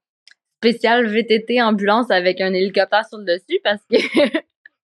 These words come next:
<laughs> ça fonctionnera pas comme ça. Finalement, finalement, ben, c'est le lendemain matin. En fait, euh, j'ai essayé d'envoyer un message à toutes les fois que j'avais un peu de réseau. J'envoyais un message pour demander qu'est-ce qui se passait.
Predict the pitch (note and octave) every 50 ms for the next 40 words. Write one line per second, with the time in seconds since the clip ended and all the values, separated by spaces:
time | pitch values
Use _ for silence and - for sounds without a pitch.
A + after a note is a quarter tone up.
0 | _ _ _ _ - - A#4 - E5+ E5 D#5+ C#5+ - F#4 F4+ F#4 F#4 E4 D4+ -
1 | _ - C4+ - B3 G#3 G3+ G#3 G#3+ A3+ G#3+ A3 G3+ G#3 G#3 G3+ G3 G3+ A#3+ A#3
2 | B3 A3 A3+ A3+ A3 G#3 G3 G#3 G#3 G#3 _ _ _ _ _ _ _ _ _ _
3 | _ _ _ _ _ _ - - _ - G#3 G#3 G3 - A#3+ A#3 G#3 F#3+ F#3+ G#3
4 | G3+ G3+ G#3+ G3+ - G#3+ - _ - - G#3+ - - A#3+ A3 A3 A3+ A#3 A3+ A#3
5 | B3 A#3 G#3 F#3+ G3 G#3 G3+ G3+ G3+ G#3 G3 G3 G3+ G3+ G#3+ A3 A3 A3+ A3+ G#3+
6 | G3 G3+ - G3+ F#3+ G3 G3+ G3 E3+ F3+ F3+ F3+ - A3 G#3+ G#3 F#3+ - - -
7 | E3+ E3+ E3+ E3+ F#3 F3+ F#3 F#3 F#3 - G3+ G3+ G#3 A3 A3 A3 F#3+ G3+ F#3+ G3
8 | G3+ G#3 G#3+ G3+ F#3 G3 - G#3 F#3+ G3+ A3 G3+ F3+ - A3+ G#3+ - A3 G#3+ -
9 | G3+ A3 G#3 A3+ G3 E3+ F3+ - - F#3+ G3+ G3 - A#3+ A#3 G3+ G3 - G3+ F3+
10 | F3 E3+ F#3 F#3+ G3 G3 G#3+ G3+ F3 F3 E3+ E3+ F3+ F3+ F3+ F3+ F3 F3+ F#3 F3+
11 | F#3 F#3 - - F3 F3 F3 E3 E3 E3+ E3 E3 E3 F3 E3 - - E3+ _ _
12 | _ _ - E3+ D#3 D#3+ - - F3 F3 F#3+ A3+